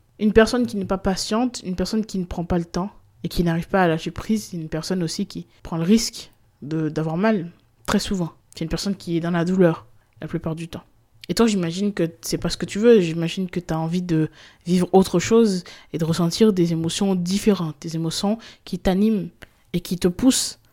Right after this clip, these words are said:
à agir, à être dans l'action, dans le mouvement. Et, et donc, tu cherches encore et encore des réponses. Si tu es croyante à la foi, euh, tu, peut-être que tu po-, tu cherches des, des réponses là-dedans. Peut-être que t'as une religion et que du coup, tu cherches des réponses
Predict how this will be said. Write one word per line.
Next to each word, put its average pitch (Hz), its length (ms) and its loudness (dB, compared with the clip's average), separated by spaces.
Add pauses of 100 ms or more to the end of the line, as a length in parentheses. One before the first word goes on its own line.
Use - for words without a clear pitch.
(120)
à 170 140 4
agir, 151 400 2 (300)
à 170 60 4
être 175 100 2
dans 175 100 2
l'action, 170 380 -4 (280)
dans 170 100 -2
le 175 60 2
mouvement. 180 420 0 (420)
Et, 165 320 4 (240)
et 180 320 8
donc, 180 160 0
tu 196 140 -2
cherches 226 260 4
encore 214 260 0
et 214 100 4
encore 190 240 0
des 175 120 0
réponses. 185 560 -4 (380)
Si - 360 -4
tu 196 600 -2
es 185 40 0
croyante 185 800 -2
à 175 60 -4
la 156 100 -6
foi, 190 560 -4
euh, 165 240 -6 (140)
tu, - 160 -18
peut-être 165 160 -4
que - 80 -14
tu - 140 -12
po-, - 240 -6
tu - 140 -16
cherches 170 240 -8
des, 165 260 -2 (360)
des 180 80 2
réponses 185 380 4
là-dedans. 220 500 4
Peut-être - 220 -6
que 175 80 -2
t'as 175 180 -2
une 165 120 0
religion 208 600 0
et 185 100 4
que 165 60 -4
du 170 120 -8
coup, - 220 -8
tu - 120 -12
cherches - 260 -8
des 170 120 -6
réponses 160 420 -4